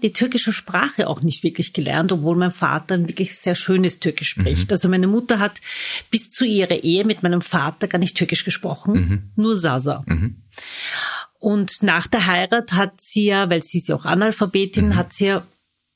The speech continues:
Speaker 1: nur all das aufgesaugt, was sie phonetisch mitbekommen
Speaker 2: So
Speaker 1: hat.
Speaker 2: wie ich beim Arabisch.
Speaker 1: Genau. Und, ähm, meine Eltern sind dann zweiundsiebzig, dreiundsiebzig nach Österreich
Speaker 2: Lustig.
Speaker 1: gekommen.
Speaker 2: Mein Vater auch.
Speaker 1: Wirklich?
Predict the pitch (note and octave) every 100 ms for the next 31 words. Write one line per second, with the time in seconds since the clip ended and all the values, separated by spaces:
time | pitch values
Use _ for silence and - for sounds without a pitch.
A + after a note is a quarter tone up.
0 | - G#3 A3+ G#3 A3 C4 D#4+ - - -
1 | - - G#3+ A#3 D#4 G3+ A3 B3 - F3+
2 | F#3+ - B3 A#3 - A3+ A3+ - A3+ G3+
3 | A#3+ B3 D3+ - D#3+ D3+ - - E3 D#3+
4 | - - F2+ F2 - E2+ F2+ F2 E2 D#2
5 | - B3 E3 D3 C#3 - - - - -
6 | - - - - - - - A#3 G#3+ -
7 | G#3+ A3 G#3+ A3 G#3 F3 - - - G3+
8 | D#3+ F3+ A3+ - F#3+ A3 G#3 G#3+ G#3+ -
9 | E3 F3 F#3 F#3 F3+ - D3 F#3+ A3 B3+
10 | - - A#3 A#3 - F#3+ E3 D#3+ - B3
11 | F#3+ G3 - A3 G#3+ A3 A3+ A3 - -
12 | - - - F2+ - A3+ F#4 A3+ F#3+ G3